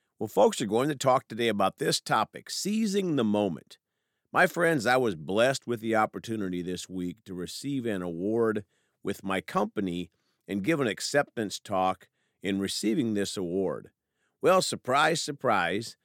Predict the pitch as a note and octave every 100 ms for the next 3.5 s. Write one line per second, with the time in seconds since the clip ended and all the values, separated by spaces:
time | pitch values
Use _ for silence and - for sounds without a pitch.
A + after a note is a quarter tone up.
0 | _ _ F#2 G#2 C#3+ B2+ A2 D3+ G3 -
1 | B2 A2+ G#2+ G#2 - A#2 G#2+ F#2+ F2+ F#2+
2 | F2+ - A2 A2+ G#2 G#2 G#2+ F#2+ D2+ B2+
3 | A2 F2 D#2+ F2 -